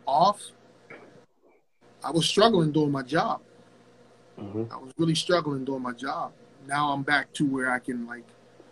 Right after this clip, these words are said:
Speaker 1: I can catch
Speaker 2: Yeah.
Speaker 1: everything with the Twitch, and I don't have, I see a lot of this.
Speaker 2: I like, I don't like that. Definitely, I hate that.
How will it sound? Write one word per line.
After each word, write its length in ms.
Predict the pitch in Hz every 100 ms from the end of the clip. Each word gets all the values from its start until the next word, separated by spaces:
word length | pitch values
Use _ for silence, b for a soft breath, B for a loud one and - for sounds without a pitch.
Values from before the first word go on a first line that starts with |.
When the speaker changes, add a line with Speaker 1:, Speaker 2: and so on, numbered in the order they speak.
| - -
Speaker 1:
I 80 | -
can 140 | 139 131
catch 260 | - 165 101
Speaker 2:
Yeah. 80 | 110
Speaker 1:
everything 500 | 294 - - 156 151 - - - 131
with 120 | 139
the 80 | 117
Twitch, 560 | - 175 170 - - - - -
and 100 | 123
I 80 | 143
don't 200 | 147 143
have, 100 | - - - - - - -
I 80 |
see 180 | 277 339
a 40 | 240
lot 260 | 170 208
of 40 | 170
this. 360 | 196 156 - - _ _ _ _ _ _ _ _ _ _ _ _ _ _ - - - - -
Speaker 2:
I 140 | 95
like, 300 | 101 98 -
I 80 | 104
don't 180 | 107 107
like 280 | 104 98 -
that. 180 | 90 90
Definitely, 340 | 98 95 98
I 40 |
hate 240 | 95 95 -
that. 200 | 104 -